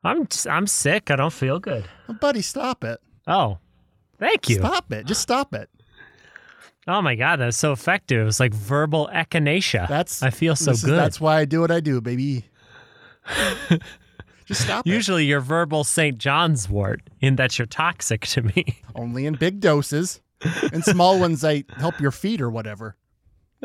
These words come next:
Speaker 1: Eh. <laughs> I haven't seen
Speaker 2: By the way,
Speaker 1: enough
Speaker 2: you need a foot
Speaker 1: clinical
Speaker 2: rub?
Speaker 1: research.
Speaker 2: For not
Speaker 1: <laughs> No.
Speaker 2: fetish reasons, you need a foot rub or anything?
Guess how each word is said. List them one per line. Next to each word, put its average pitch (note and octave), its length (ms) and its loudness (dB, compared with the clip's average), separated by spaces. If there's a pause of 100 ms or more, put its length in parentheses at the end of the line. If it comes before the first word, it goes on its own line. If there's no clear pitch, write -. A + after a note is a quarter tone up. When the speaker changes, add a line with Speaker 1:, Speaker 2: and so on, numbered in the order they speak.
(140)
Speaker 1:
Eh. D#4 640 0 (100)
<laughs> - 100 -14
I F#3 300 2 (460)
haven't G3+ 260 0
seen F3 140 0
Speaker 2:
By G3+ 80 8
the A3 60 6
way, G#3 80 6
Speaker 1:
enough - 20 4
Speaker 2:
you G3+ 60 4
need A3 100 4
a - 60 4
foot C3 40 4
Speaker 1:
clinical A3 200 4
Speaker 2:
rub? A#3 80 8
Speaker 1:
research. - 520 0 (320)
Speaker 2:
For F3+ 100 4
not F3+ 240 6
Speaker 1:
<laughs> - 20 4
No. D3+ 80 4
Speaker 2:
fetish D#3 260 4
reasons, F3 260 2
you D#3+ 60 0
need D#3 120 2
a D3 60 0
foot E3+ 180 0
rub E3+ 200 4
or E3+ 100 4
anything? F3+ 340 0